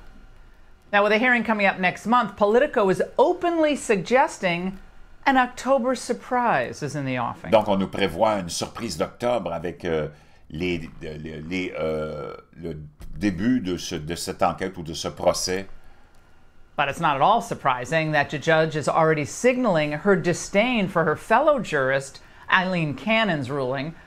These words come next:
Speaker 1: which of course dismisses the Trump classified docs case in California. Cannon had based her ruling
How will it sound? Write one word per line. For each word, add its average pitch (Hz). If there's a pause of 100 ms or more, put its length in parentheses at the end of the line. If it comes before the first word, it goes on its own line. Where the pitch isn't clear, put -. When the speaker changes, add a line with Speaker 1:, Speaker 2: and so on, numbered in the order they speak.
(160)
Speaker 1:
which 175
of 156
course 156
dismisses 165
the 147
Trump -
classified 147
docs 160
case 135
in 147
California. 139 (560)
Cannon 190
had 147
based 185
her 294
ruling 139